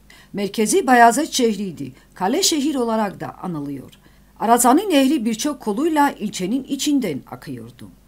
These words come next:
Bayazet'in Ermeni nüfusu ticaret, tarım, hayvancılık, el sanatları ile uğraşıyordu. Şehirdeki iki yüz dükkan ve bakkalın çoğu Ermenilere aitti. On sekizinci yüzyılın sonuna kadar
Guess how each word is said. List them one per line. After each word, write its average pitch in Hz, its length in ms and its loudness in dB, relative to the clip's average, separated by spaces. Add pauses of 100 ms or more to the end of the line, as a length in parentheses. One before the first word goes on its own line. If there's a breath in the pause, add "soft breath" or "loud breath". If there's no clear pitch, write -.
(100)
Bayazet'in 240 680 2
Ermeni 233 400 2
nüfusu 226 520 -4 (200 loud breath)
ticaret, 220 600 0 (180 soft breath)
tarım, 214 440 -2 (300 soft breath)
hayvancılık, 175 720 -4 (120)
el 359 140 2
sanatları 254 640 4
ile 160 440 -2
uğraşıyordu. 139 760 -10 (320)
Şehirdeki 277 720 0
iki 311 360 -2
yüz 311 280 0
dükkan 247 440 -2
ve 220 160 0
bakkalın 208 460 0
çoğu 180 440 -6
Ermenilere 285 760 2
aitti. 135 560 -8 (560 soft breath)
On 415 140 -2
sekizinci 233 600 0
yüzyılın 220 500 0
sonuna 175 460 -6
kadar 160 360 -8